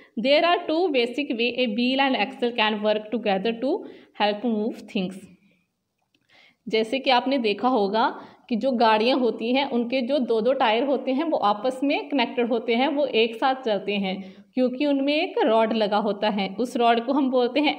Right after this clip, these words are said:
एक्सल, और व्हील होते हैं वो जो टायर, और ये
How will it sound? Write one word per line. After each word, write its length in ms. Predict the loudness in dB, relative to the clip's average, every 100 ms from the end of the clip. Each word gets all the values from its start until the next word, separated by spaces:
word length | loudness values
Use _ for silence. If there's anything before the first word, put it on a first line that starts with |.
| -2
एक्सल, 440 | -2 -4 0 0 -2 -12 -14 -2
और 180 | 0 0
व्हील 300 | 0 0 2
होते 320 | 0 0 0
हैं 180 | 0 0
वो 200 | 0 0 0 -4
जो 100 | -6 -2
टायर, 360 | 0 2 0 -4 -12 -20 -20 _ _ _ _ _ _ _ _ _ _ _ 0
और 240 | 2 2 4
ये 440 | 2 2 -6